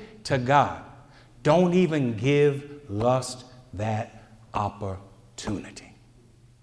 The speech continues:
We recognize that we are more than that, and that we were called to more than that,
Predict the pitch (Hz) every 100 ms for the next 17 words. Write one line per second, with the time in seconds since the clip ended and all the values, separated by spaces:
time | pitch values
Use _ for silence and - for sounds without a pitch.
0 | _ _ _ _ _ _ _ _ _ _
1 | _ - - - 139 151 147 120 101 92
2 | 92 98 98 113 107 113 131 135 110 92
3 | - - - - - _ - 101 95 87
4 | - - - - _ _ _ _ - -
5 | - - - - - 113 117 127 117 -
6 | - 175 151 131 101 - - - - -
7 | 135 117 113 104 98 87 - - - -
8 | _ 98 92 87 82 -